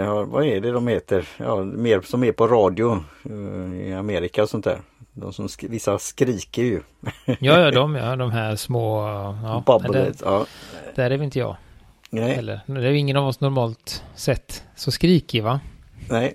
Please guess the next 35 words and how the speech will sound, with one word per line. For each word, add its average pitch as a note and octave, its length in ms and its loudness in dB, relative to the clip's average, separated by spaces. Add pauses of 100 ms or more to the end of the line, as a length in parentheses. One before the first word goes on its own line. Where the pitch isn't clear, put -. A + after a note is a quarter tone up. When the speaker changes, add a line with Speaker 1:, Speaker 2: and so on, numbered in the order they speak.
(100)
Speaker 1:
det B2 240 -2
finns C#3 340 0
ju D3 60 2
som C3 220 0
poddar, G#2+ 500 4 (280)
det G#2+ 120 0
var B2+ 120 2
någon B2 140 2
sån C3+ 120 2
här B2+ 80 4
riktig A2+ 640 -2
geeknördig, G#2 720 2
han, A#2 300 -2 (180)
han C#3 280 2
läser A#2+ 400 2
från A#2+ 320 0
olika G2+ 380 -2
manualer A2+ 1000 0 (260)
<laughs> - 800 -6
för C#3 140 6
att B2+ 160 2
du B2+ 100 -6
ska B2+ 180 0
kom-, B2+ 200 -2 (200)
s-, - 320 -4
somna A#2 460 4
gott. - 460 -6 (400)
Det D3+ 100 4
finns D3+ 280 0
en D3 80 4
sån C#3 200 4
podd, G2 280 4
Sleeping, B2 760 4
eh, G2+ 280 0 (540)
Podcast. - 640 2